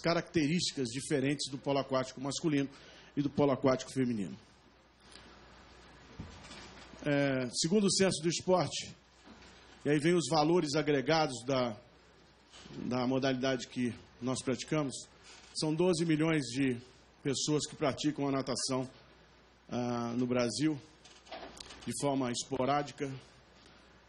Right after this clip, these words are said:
e de forma diária. A faixa etária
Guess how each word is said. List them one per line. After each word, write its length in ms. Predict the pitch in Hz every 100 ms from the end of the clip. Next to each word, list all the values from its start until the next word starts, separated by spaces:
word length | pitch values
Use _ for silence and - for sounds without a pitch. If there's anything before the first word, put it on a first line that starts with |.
| - - - -
e 60 |
de 80 | 117 120
forma 480 | 131 131 131 120 107 - - - - - - - - - - - - - -
diária. 480 | - 123 120 101 - - - - - - - - - - - - -
A 160 | 123 110
faixa 300 | - 143 156
etária 720 | - 139 131 120 117 104